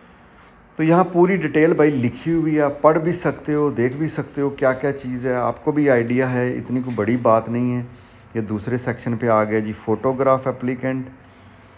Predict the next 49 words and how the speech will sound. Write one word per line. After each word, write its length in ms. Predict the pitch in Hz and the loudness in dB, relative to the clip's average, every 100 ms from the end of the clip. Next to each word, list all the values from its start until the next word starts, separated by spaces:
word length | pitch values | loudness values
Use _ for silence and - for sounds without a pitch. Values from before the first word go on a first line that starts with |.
| - - - - - | -20 -20 -20 -20 -4
ये 100 | 120 | -4
size 380 | 120 113 113 123 | 0 2 2 4
wise 220 | 135 127 | 4 4
मैं 180 | 123 123 | 2 0
तो 100 | 120 - | -4 -2
passport 460 | 110 107 107 127 127 | 2 2 2 -4 -4
size 300 | - 117 123 | 0 0 2
ही 60 | 127 | 0
मैंने 200 | 120 117 | 0 0
लगा 300 | 107 98 104 | 0 2 2
दी 140 | 117 | 0
थी, 140 | 117 117 | -4 -4
मैंने 280 | 101 101 101 | -2 -4 -4
size 300 | 98 95 95 | -4 -4 -4
सूइज़, 240 | 104 107 | -8 0
आज 260 | 123 131 135 | 2 2 0
तक 120 | 131 | -2
मैंने 240 | 123 120 | -2 -2
भाई 160 | 110 110 | -2 -4
किसी 240 | 110 101 104 | -6 -10 -6
का 100 | 104 | -6
कोई 140 | 95 | -8
size 260 | - 90 90 | -6 -6 -6
सूइज़ 200 | 104 - | -12 -12
check 260 | 95 87 | -10 -10
नहीं 120 | 87 82 | -10 -14
किया। 260 | - 82 - - - - _ | -16 -20 -20 -20 -20 -20 _
पता 160 | 117 120 | -6 -4
नहीं 120 | 113 | -2
हर 160 | 113 | -2
एक 140 | 110 110 | -2 -4
का 80 | 107 | -6
अपना 260 | 101 101 | -4 -8
अपना 240 | 107 104 101 | -8 -6 -8
साइज़ 360 | 101 92 98 | -8 -8 -4
है, 60 | 104 | -4
लेकिन 220 | 101 101 | -6 -8
मैं 240 | 104 117 107 | -4 -4 -2
जो 160 | 113 110 | -2 -2
भी 120 | 113 | -2
photo 280 | 101 98 104 | -6 -4 -4
होती 220 | 98 98 | -4 -6
है 60 | 95 | -6
वही 200 | 92 85 | -6 -8
दे 140 | 90 | -8
देता 260 | 85 82 - | -10 -14 -16
हूँ। 120 | 82 - _ - _ _ _ - - - - - - _ _ _ - | -18 -20 _ -20 _ _ _ -20 -20 -20 -20 -20 -20 _ _ _ -8
चलें 340 | 113 110 107 | -4 -2 -2
जी, 160 | 95 | -4